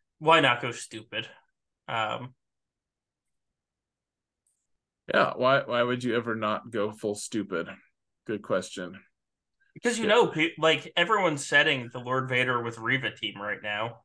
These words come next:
Speaker 1: Um, that's still gets beat by Supreme Leader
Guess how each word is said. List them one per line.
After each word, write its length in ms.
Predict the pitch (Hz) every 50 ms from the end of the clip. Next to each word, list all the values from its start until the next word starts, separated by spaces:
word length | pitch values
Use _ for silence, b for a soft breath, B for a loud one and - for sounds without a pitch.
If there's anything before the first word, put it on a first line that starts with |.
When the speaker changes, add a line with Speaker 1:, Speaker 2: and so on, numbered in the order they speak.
| _ -
Speaker 1:
Um, 520 | - 120 117 113 110 107 104 113 110 - _ _ _ _ _ _ _ _ _ _ _
that's 400 | 131 131 - - - - _ - _ _ _
still 580 | - - - - - - - - - 139 135 131
gets 240 | 131 123 117 - -
beat 320 | - 123 123 113 - _
by 100 | 110 107
Supreme 400 | 107 - - _ - 127 117 117
Leader 180 | 110 101 107